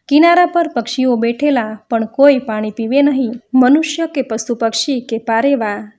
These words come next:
જે કોઈ આ બે તલાવડીનું પાણી પીતું, તે મરણને શરણ થતું.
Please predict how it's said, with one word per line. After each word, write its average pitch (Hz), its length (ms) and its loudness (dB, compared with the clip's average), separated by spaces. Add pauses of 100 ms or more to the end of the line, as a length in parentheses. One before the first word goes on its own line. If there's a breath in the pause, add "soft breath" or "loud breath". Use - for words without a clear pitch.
જે 269 180 2
કોઈ 277 280 -2 (100)
આ 220 60 -2
બે 233 240 -2
તલાવડીનું 226 640 -4
પાણી 220 280 -8
પીતું, 277 560 -4 (380 soft breath)
તે 240 100 2
મરણને 247 520 4
શરણ 233 340 -2
થતું. 220 500 -8